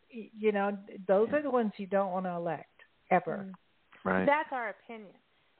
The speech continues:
Speaker 2: So everyone's got other opinions, too. So, you know, it's, it's, it's just an opinion. But we gotta look at,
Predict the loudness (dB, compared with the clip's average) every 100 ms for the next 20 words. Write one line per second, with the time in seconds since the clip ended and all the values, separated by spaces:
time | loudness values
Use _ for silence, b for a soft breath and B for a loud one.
0 | -10 -6 -6 -8 -10 -12 -8 -6 -4 -4
1 | -6 -8 -10 -8 -8 -8 -14 -12 -6 -4
2 | -6 _ _ -4 -4 -8 -6 -4 -4 -6
3 | -10 -8 -8 -8 -14 -8 -2 -2 4 4
4 | 4 2 -2 0 4 4 2 b b b
5 | b _ -6 2 4 4 4 0 0 -6